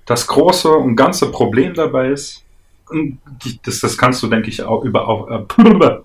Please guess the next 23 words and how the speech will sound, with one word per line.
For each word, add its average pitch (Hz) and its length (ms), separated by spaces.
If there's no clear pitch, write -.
<laughs> - 340
das 117 240
kannst - 300
du, 143 40
denke 143 260
ich, 127 120
auf - 240
alles 127 300
übertragen. 107 680
Sobald 123 420
Leute 170 480
an 131 140
der 131 100
Spitze - 360
stehen, 127 440
die 123 440
in, 120 340
äh, 110 180
Dollarzeichen 113 600
oder 101 160
in 101 80
Eurozeichen 113 640
denken, 98 340